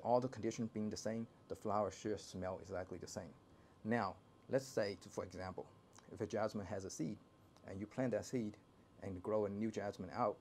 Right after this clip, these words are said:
then keep everything the same, just the s-, seed difference. Your plant and my plant might not smell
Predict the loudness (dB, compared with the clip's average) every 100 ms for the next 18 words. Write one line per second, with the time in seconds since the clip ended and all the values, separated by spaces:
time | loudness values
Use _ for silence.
0 | -8 -20 -20 -20 -20 -20 -20 -20 -20 -20
1 | -6 -4 -2 -2 0 2 4 2 2 0
2 | 0 -2 -8 -16 -20 -20 -20 -6 -6 -4
3 | -8 -10 -18 -20 -12 -4 -2 0 0 -2
4 | -12 -16 -20 -20 -20 -20 -20 -20 2 6
5 | 6 6 2 2 -2 -14 -14 -4 0 0
6 | 0 -2 0 -2 -2 -2 -6 -4 -4 -4